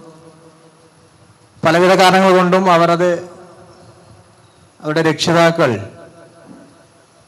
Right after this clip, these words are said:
അയാളെ വേണ്ട എന്ന് പറഞ്ഞിട്ടും അത് സമ്മതിക്കാതെ സ്വന്തം ഇഷ്ടപ്രകാരം ജീവിത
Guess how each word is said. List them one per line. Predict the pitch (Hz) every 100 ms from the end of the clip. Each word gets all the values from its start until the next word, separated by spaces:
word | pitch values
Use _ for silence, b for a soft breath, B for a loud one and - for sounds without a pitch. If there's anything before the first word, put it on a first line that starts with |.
| _ _
അയാളെ | 139 143 156
വേണ്ട | 147 151 160 151 - - - - - - - - _ _ _ - 139
എന്ന് | 151 151
പറഞ്ഞിട്ടും | 147 156 151 151
അത് | 147
സമ്മതിക്കാതെ | 143 139 151 151 151 139 139 151 202 - - - - - - - -
സ്വന്തം | 143 143 156
ഇഷ്ടപ്രകാരം | 131 156 143 147 151 151 170 185 -
ജീവിത | 139 147